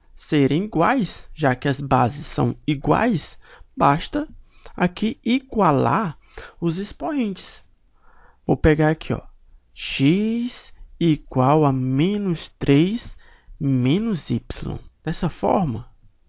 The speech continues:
né, perceba que eu posso pegar esse menos y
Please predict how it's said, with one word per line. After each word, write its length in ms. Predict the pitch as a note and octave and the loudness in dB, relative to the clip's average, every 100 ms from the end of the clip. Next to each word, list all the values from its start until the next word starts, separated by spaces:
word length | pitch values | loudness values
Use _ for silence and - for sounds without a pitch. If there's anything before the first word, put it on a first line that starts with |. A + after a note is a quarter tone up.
| _ - | _ -10
né, 180 | C#3+ F3 _ - | -10 -10 _ -8
perceba 480 | - D3+ - G3 G#3+ | -2 -2 -2 -2 -2
que 140 | - | 0
eu 60 | F3 | -2
posso 380 | E3 D3 D3 - | 0 -2 -2 0
pegar 380 | - C3+ C3+ A#2 | 0 4 4 4
esse 440 | A#2+ - - C3 | 2 -4 -6 -4
menos 600 | A#2 A#2+ F3+ A#3 F3+ - | -2 0 0 0 -2 -2
y 480 | B2 - - G#3 | -4 -4 -4 -4